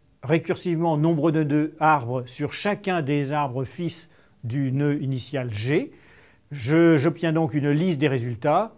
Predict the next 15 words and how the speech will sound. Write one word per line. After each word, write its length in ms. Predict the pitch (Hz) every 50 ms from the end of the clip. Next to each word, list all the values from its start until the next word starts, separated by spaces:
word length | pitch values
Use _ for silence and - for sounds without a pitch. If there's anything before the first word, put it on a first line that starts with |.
| _ _
que 120 | - 165 151
je 320 | 127 123 147 147 135 117 - - - _ _ _
réduis 800 | - 143 135 147 175 220 226 190 147 160 160 170 196 240 247 - - _ _ _ _ _
avec 320 | - 151 135 156 151 151 -
un, 240 | 147 139 135 135 143
une 160 | 151 139 156
addition 520 | 147 127 127 113 - - 147 156 175 - - - _ _
et 160 | 170 180 175 175
un 120 | 165 156
élément 300 | 151 143 135 123 127 123
neutre 260 | 123 143 160 151 -
à 60 | 135 120
zéro 280 | 110 120 117 113 135
au 40 | 131
départ. 440 | 110 110 - - - - - -